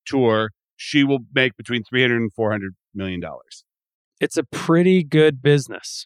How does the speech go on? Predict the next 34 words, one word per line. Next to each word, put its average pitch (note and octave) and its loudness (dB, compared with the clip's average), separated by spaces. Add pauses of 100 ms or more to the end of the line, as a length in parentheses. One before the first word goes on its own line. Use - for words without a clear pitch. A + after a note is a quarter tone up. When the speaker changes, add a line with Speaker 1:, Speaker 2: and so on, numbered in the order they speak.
Speaker 1:
Not E3+ 4
bad, A3+ 6
right? F3+ 4 (380)
Not - 4
to F#3+ 4
mention G3+ 4
the E3+ 4
fact D#3+ 4
that D#3+ 4
her D3 6
music C#3+ 4 (200)
is C3 0
spiking B2 0 (320)
and C3+ 2
she D3+ 0
can C3 -2 (260)
do C#3 2
whatever C3+ 2
endorsements A#2+ 0
she A#2+ -6
wants G#2 -4
to G#2+ -10
do. F#2+ -10 (420)
This G#3 2
is G3+ 2
obviously G3 4
setting F#3 2
her D#3+ 6
up F#3+ 6 (300)
for F3 2
the F3 4
next G3 2
ten C4+ 2
tours D3+ 2